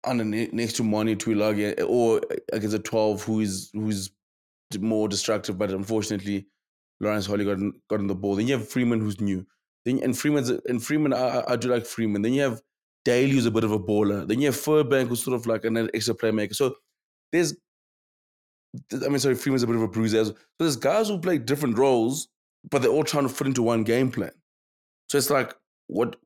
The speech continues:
So the backline is fixed. Like, what? What? There's, like, it felt like with England, there's, like, five, there's four different playmakers, but then you have, like, Ollie Lawrence in there who doesn't get the ball because they, he's not playing the sort of game plan he has. Ah, I,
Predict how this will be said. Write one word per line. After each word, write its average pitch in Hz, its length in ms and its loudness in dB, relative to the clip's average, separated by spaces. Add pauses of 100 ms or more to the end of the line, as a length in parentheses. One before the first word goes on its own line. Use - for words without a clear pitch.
(120)
So 123 500 0
the 104 180 -4
backline 127 280 2
is 123 120 0
fixed. - 240 -4
Like, 107 120 -2
what? 98 280 -2
What? 113 260 0 (720)
There's, 135 160 0
like, 131 180 0 (140)
it 139 80 -2
felt 160 260 0
like 151 100 2
with 131 100 -4
England, 139 180 0
there's, 113 100 0
like, 117 120 -2
five, 131 440 0 (160)
there's 120 140 -2
four 151 240 -2
different 120 420 -2
playmakers, 135 720 0 (380)
but 123 120 -2
then 135 160 2
you 143 60 2
have, 123 120 2
like, 123 180 -2 (140)
Ollie 139 160 2
Lawrence 131 360 2
in 127 80 0
there 131 140 2
who 113 280 -2
doesn't 131 160 0
get 123 140 -4
the 113 60 -6
ball 120 240 0
because 123 400 -2 (300)
they, 123 200 0 (140)
he's 120 140 -2
not 139 160 -2
playing 131 240 0
the 117 60 -2
sort 127 160 -2
of 110 80 -6
game 120 240 0
plan 123 260 -2
he 123 240 2
has. 120 320 2 (1300)
Ah, 147 320 -2
I, - 80 -2